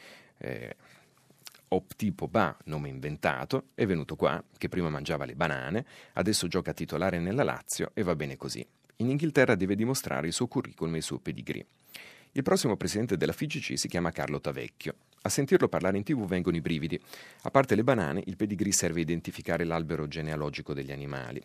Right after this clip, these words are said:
Sembra di essere tornati indietro di cinquanta anni. Il ragionier Tavecchio, settantuno anni, D C di ferro, ha trovato l'appoggio della Lega Dilettanti, di cui è presidente, della Lega Pro,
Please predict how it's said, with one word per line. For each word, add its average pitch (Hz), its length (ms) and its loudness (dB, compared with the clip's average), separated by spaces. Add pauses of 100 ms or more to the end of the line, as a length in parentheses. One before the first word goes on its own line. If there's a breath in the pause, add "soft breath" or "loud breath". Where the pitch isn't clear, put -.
(200)
Sembra 117 280 2
di 123 80 4
essere 82 220 2
tornati 101 320 -4
indietro 80 440 -4
di 76 120 -8
cinquanta 71 640 -6
anni. 50 220 -14 (560 loud breath)
Il 110 100 4
ragionier 117 360 6
Tavecchio, 151 480 4
settantuno 95 560 0
anni, 131 340 2
D 76 100 -8
C - 160 -2
di 76 100 -6
ferro, 71 540 -2
ha - 100 -6
trovato 98 320 0
l'appoggio 98 360 2
della 80 200 0
Lega 80 180 0
Dilettanti, 69 720 -8 (140)
di - 180 -10
cui 80 260 -4
è 60 140 -6
presidente, 67 680 -6
della 71 200 -4
Lega 67 260 -8
Pro, - 280 0